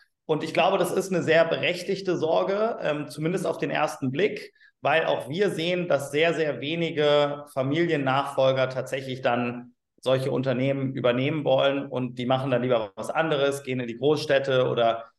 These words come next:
äh, gehen nach London, nach New York, äh, wohin auch immer. Ähm, ich glaube, was dabei so ein bisschen vergessen wird, und das ist auch einer der Gründe, warum,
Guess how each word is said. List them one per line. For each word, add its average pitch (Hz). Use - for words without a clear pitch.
äh, 120
gehen 135
nach 123
London, 147
nach 127
New 135
York, 139
äh, -
wohin 123
auch 131
immer. 160
Ähm, 139
ich 131
glaube, 170
was 165
dabei 165
so 151
ein 147
bisschen 147
vergessen 170
wird, 196
und 143
das 139
ist 143
auch 139
einer 143
der 131
Gründe, 139
warum, 135